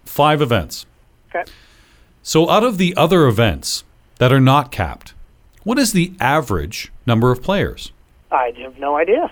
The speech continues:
Speaker 2: I look forward to you providing that information as you pitch Papa and Stern as to, uh, your rule change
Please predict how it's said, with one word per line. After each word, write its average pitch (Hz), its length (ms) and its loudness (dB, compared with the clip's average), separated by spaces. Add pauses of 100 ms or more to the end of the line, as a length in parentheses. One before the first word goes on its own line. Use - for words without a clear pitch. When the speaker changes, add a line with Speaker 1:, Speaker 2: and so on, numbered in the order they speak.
(200)
Speaker 2:
I 156 80 -2
look 151 220 -2
forward 165 400 4
to 170 340 4
you 175 140 -10
providing 180 440 -2
that 190 140 -2
information 196 560 -6 (340)
as 156 220 -2
you 156 420 -2
pitch 165 220 -2 (460)
Papa 170 500 -2 (100)
and 156 400 -6 (140)
Stern 175 420 -4 (460)
as 139 260 -6 (240)
to, 160 320 -6
uh, 160 340 0 (240)
your 165 340 -2 (160)
rule 175 300 -2
change 131 260 -10